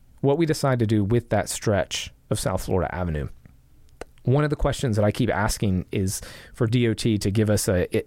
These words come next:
a scenario of, if not this, then what?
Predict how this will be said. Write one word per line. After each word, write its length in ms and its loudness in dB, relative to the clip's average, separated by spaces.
a 60 2
scenario 840 0
of, 240 -2
if 200 -2
not 240 -2
this, 280 0
then 260 0
what? 360 -4